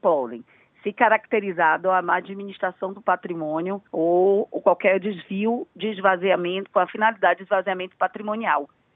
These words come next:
E uma coisa interessante é que frise, né? Enquanto existe o poder familiar, os pais têm responsabilidade pelos filhos. A gente chama de responsabilidade parental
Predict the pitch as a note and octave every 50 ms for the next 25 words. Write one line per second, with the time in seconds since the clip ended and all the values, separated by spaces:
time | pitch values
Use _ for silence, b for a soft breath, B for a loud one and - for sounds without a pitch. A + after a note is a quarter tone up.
0 | _ _ - G3+ B3 C#4+ E4+ F4 - - G#3+ G3+ G3 G3 F#3 - F#3+ F#3 F3+ E3+
1 | - _ - F3+ F3+ F#3+ F#3+ F#3+ - - - - C3+ - _ _ - F#3 - -
2 | D#4+ - - D#4+ D4 C#4+ C#4 F#3+ D#3 E3+ E3 E3+ F3 F#3+ A3+ A3+ b b b b
3 | B3+ D4 D4 - - E4 E4 F#4 G#4 A#4+ A#4 - C#4 A#3+ G#3+ D#3+ D#3 D3 E3+ E3
4 | D#3 D3 - - - E3 - - E3 D#3 D3+ D#3+ E3 F3+ G3 F#3 - - D#3+ D#3+
5 | D#3 D3+ D3+ D3+ D3 C#3+ D3 D#3+ D#3 D#3 D#3 _ _ _ - B3 C4 - - -
6 | - A3 A3+ C4 C4 - - _ - C4+ D4 E4+ E4 C4+ A#3+ A3+ G#3+ _ _ -
7 | G3 F3+ - - G3 E3+ F3 E3+ D#3+ D#3 D#3+ E3 D#3 D#3+ D#3+ D#3+ - D3 D3+ C3
8 | D3+ - _ - - C#3+ C3+ C3+ B2+ C3 C3+ - - B B B B B E3+ E3+
9 | A3 G#3+ - - - G#3 G3 G#3+ G#3 G#3 G#3 G#3 A#3 B3 - - - A#3 - -
10 | A3 G#3 G#3 G#3+ G3+ F#3 G#3 F#3+ G3 G#3 - - G3+ F#3+ G3+ G#3+ A#3 _ - D#3
11 | D3+ D3+ D3